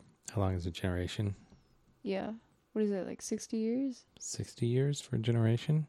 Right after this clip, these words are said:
Speaker 2: I don't know.
Speaker 1: Twenty or thirty years, right?
Speaker 2: Twenty or thirty? Okay.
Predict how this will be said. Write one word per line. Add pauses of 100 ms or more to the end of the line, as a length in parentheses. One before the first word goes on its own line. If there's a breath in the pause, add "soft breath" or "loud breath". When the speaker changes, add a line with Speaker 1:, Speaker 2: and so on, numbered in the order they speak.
Speaker 2:
I
don't
know. (320)
Speaker 1:
Twenty
or
thirty
years,
right? (260)
Speaker 2:
Twenty
or
thirty?
Okay.